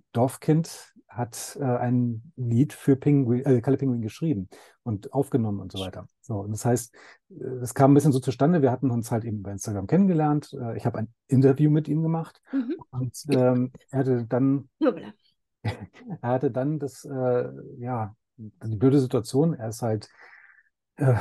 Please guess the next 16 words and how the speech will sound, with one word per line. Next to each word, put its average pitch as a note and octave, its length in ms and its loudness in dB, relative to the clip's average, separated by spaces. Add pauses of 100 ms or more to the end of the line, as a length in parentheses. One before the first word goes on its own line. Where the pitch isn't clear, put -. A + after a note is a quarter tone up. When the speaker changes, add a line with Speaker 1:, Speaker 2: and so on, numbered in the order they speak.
(140)
Speaker 1:
einerseits A#2+ 360 4
Hochzeits-D D3 520 2
J A#2+ 380 0
und A2+ 220 -6
hat A#2 140 -4
solche A#2+ 200 -2
Sachen A2+ 200 -2
gemacht, B2 380 -4
äh, B2+ 300 -4
die B2 300 0
in B2 360 -8
der B2 80 -2
Corona-Phase A#2+ 580 0
halt A2+ 160 -6
eben A2 360 -2 (420)
alle A#2+ 440 2